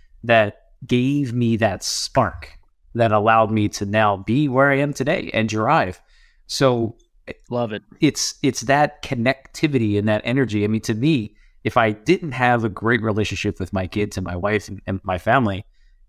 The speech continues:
Speaker 1: it'd be like literally cutting off the power. Like, what? I, I don't
Speaker 2: Mm.
Speaker 1: understand. To me, I don't know how those two things, uh, equate,
Speaker 2: It's
Speaker 1: but
Speaker 2: amazing. It's illogical. It's illogical.
Speaker 1: Yeah.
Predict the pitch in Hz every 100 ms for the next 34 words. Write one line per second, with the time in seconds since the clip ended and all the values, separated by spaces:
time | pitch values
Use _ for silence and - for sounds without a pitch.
0 | - 123 156 160 151 135 - _ _ 131
1 | 143 160 151 143 175 170 165 - - 202
2 | 76 _ _ 131 117 - - 135 - _
3 | _ _ - 139 151 151 143 135 113 131
4 | 123 - 135 170 131 131 117 120 117 113
5 | - 104 110 101 - - - - 113 104
6 | - 110 - 214 - 160 - 160 196 180
7 | 139 113 - 175 - 160 143 156 214 170
8 | 139 120 101 101 _ 123 - 123 123 151
9 | 165 101 - - _ _ -